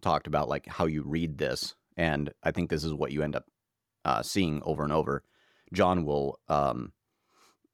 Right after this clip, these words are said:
he will hear something, hear a proclamation, and then he will look and he will see it.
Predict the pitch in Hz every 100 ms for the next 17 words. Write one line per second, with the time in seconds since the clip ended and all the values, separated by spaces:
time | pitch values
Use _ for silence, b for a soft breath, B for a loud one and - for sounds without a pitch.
0 | - 98 80 78 - 107 110 123 _ -
1 | 110 101 117 120 - 95 80 87 - 82
2 | 82 80 95 98 87 78 - 78 78 95
3 | 82 - 85 82 69 67 - 82 50 -